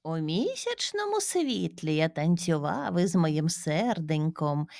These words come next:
із коханням усього мого життя. Із своїми друзями, старими й новими, ми сміялися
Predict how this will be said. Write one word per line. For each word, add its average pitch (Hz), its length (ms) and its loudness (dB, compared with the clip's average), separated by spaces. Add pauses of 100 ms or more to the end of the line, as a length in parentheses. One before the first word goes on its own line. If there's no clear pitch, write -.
(140)
із 190 240 2
коханням 277 920 2
усього 170 540 0
мого 175 260 4
життя. 156 800 0 (600)
Із - 200 4
своїми 180 540 6
друзями, 165 800 2
старими 170 720 2
й 156 60 4
новими, 233 800 4 (320)
ми 196 200 10
сміялися 262 1080 4